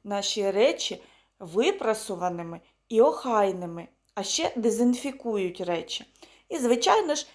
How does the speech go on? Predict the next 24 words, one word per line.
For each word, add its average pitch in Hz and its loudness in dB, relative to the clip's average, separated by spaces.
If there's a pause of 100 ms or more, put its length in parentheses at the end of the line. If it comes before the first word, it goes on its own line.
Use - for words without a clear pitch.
(140)
наш 233 2
електричний 233 -2
чайник, 226 2
який 202 -4
нам 185 -4
допомагає 247 -4 (280)
заварювати 208 2 (180)
смачний, 202 -2
ароматний 190 2
ця-, 190 0 (320)
цілющий 226 -4
чайочок. 214 2 (600)
Скажіть, 226 0
будь 208 0
ласка, 185 0 (300)
у 190 -14
вас 208 2
у 220 -4
кожного 190 -2
вдома 240 2 (100)
є 185 0
такі 220 -4
побутові 208 0
прилади. 190 0